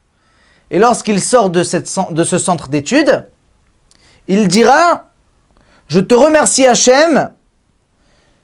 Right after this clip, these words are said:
que tu m'as placé parmi les personnes assises dans le centre d'études. »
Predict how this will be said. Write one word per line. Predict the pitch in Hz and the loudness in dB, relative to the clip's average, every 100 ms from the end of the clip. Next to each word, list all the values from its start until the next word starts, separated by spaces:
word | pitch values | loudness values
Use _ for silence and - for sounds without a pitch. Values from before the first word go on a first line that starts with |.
| _ _ | _ _
que | 208 | -4
tu | - 240 | -2 0
m'as | 294 311 | 0 0
placé | 277 269 - - 285 359 330 _ _ _ _ _ _ _ _ _ | 0 0 2 2 2 0 -2 _ _ _ _ _ _ _ _ _
parmi | - 226 240 311 | 0 0 2 0
les | 285 | 0
personnes | - 247 - - 269 277 233 196 - 139 185 | 0 -4 -4 -2 0 2 0 -4 -6 -4 -2
assises | 214 214 269 320 349 - _ _ _ _ _ _ _ _ _ _ _ - | -2 -2 -2 0 -2 -8 _ _ _ _ _ _ _ _ _ _ _ -14
dans | 143 233 262 254 - | -2 2 2 0 -4
le | 185 | -6
centre | 190 220 190 151 | -4 -4 -6 -4
d'études. » | 170 165 120 87 | -4 -4 -10 -10